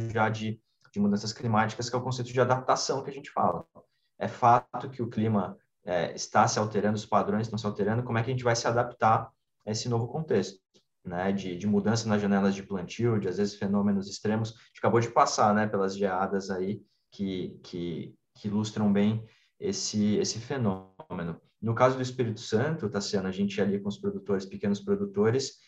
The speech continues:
acho que o Estado fez estudos aprofundados e, é, os dados do dia a dia estão comprovando mesmo, né, que a gente tem ciclos de seca cada vez mais,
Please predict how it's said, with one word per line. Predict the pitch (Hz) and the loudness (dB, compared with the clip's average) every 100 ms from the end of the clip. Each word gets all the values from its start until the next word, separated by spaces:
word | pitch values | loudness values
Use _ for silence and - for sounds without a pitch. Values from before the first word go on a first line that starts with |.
| _ - | _ -8
acho | 104 - | -6 -2
que | 101 | -4
o | |
Estado | - 110 110 104 | 4 6 6 2
fez | 110 113 120 | 2 2 2
estudos | 110 - 117 120 107 | 0 -4 -2 0 2
aprofundados | 104 107 104 110 101 98 113 131 127 | 0 0 -4 0 4 6 6 2 -2
e, | 127 139 - _ _ _ _ _ - | -2 -4 -6 _ _ _ _ _ 0
é, | 101 | 2
os | 101 | 2
dados | 104 110 104 | 4 2 2
do | 104 | 0
dia | 107 | 2
a | 104 | 2
dia | 110 | 0
estão | 117 | -4
comprovando | 120 127 139 123 117 101 | -6 -4 -2 0 2 2
mesmo, | 90 85 87 | -2 -6 -6
né, | 92 | -8
que | 92 | -8
a | |
gente | 95 - | -10 -4
tem | 101 | -4
ciclos | - - 113 107 95 - - _ _ - | -2 -4 -4 -4 -6 -8 -16 _ _ -10
de | 101 | -6
seca | - - 117 120 - | -4 2 2 2 0
cada | 104 95 | 0 0
vez | 92 110 117 | 0 0 2
mais, | 107 101 101 101 - | 2 4 4 0 -8